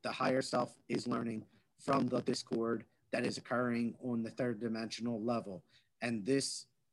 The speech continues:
third dimensional level is where the soul is attempting to connect to its higher self, to bring the higher self down, to allow the higher self to begin to resonate with the third dimensional self, which is the human body self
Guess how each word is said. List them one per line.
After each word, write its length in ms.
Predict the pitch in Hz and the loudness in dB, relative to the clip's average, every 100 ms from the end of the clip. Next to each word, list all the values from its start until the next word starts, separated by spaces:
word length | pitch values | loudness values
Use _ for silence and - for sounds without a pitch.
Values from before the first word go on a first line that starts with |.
| - | 0
third 220 | 131 131 | 2 4
dimensional 580 | 131 127 123 123 123 117 | 2 0 0 0 0 2
level 480 | 117 123 107 110 - | 4 2 2 -4 -2
is 200 | 127 110 | -2 -2
where 500 | 101 120 127 120 120 - _ - | 0 2 2 2 -2 -8 _ -6
the 120 | 120 | -4
soul 440 | - 127 123 120 117 | 0 2 2 0 -2
is 180 | 117 107 | -4 -4
attempting 540 | - 127 120 127 113 | -2 -2 0 -2 -2
to 120 | - | -2
connect 460 | 120 120 120 110 - _ _ _ - | -2 0 0 -2 -6 _ _ _ 2
to 240 | 180 147 | 4 6
its 160 | 139 - | 4 2
higher 280 | 135 120 113 | 2 2 0
self, 320 | - 110 - - _ | 0 0 -2 -14 _
to 60 | - | -4
bring 240 | 120 135 | 2 2
the 100 | 135 | 4
higher 280 | 131 135 123 | 2 2 0
self 320 | 120 123 113 - | 0 0 0 0
down, 320 | 127 127 127 | 2 2 0
to 200 | 120 117 | 0 -2
allow 500 | 104 123 123 120 120 - _ - | 0 2 2 2 0 -6 _ -4
the 80 | |
higher 260 | 123 127 120 | 2 2 2
self 320 | 117 123 120 | 0 0 -2
to 100 | - | -2
begin 440 | 104 107 120 123 123 | -4 -2 0 0 0
to 400 | - 120 113 107 - - | 0 0 0 -2 -8 -4
resonate 540 | 147 135 131 131 127 - | 2 2 2 0 0 -2
with 220 | 123 127 | -2 -4
the 60 | - | -6
third 280 | - 123 104 | -2 0 0
dimensional 520 | 117 120 - 120 113 | 0 0 0 -2 -2
self, 420 | - 113 113 113 - _ | -2 0 0 -4 -14 _
which 240 | - 127 - | -2 0 2
is 160 | 120 | 0
the 80 | - | 0
human 380 | 113 120 117 110 | -2 0 2 0
body 320 | 101 110 107 | -2 -2 -2
self 340 | 98 - 92 | -4 -4 -6